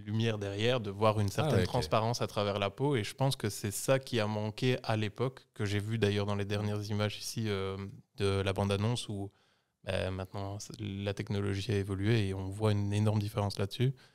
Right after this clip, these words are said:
Speaker 1: Et moi, ces, ces chiens-là, les fameux cougars, euh, où je trouve que la peau a un manque au niveau, euh, de tout ça,
Speaker 2: Mm.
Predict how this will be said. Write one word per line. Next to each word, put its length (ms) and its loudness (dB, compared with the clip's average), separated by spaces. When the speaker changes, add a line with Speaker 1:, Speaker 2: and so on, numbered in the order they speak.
Speaker 1:
Et 40 8
moi, 340 12
ces, 640 4
ces 220 2
chiens-là, 720 6
les 100 -12
fameux 320 -4
cougars, 680 0
euh, 120 -4
où 320 -6
je 40 -4
trouve 280 2
que 120 0
la 160 4
peau 680 6
a 520 0
un 140 4
manque 520 6
au 80 -2
niveau, 460 -8
euh, 140 -4
de 60 -10
tout 120 -10
ça, 140 -2
Speaker 2:
Mm. 40 -2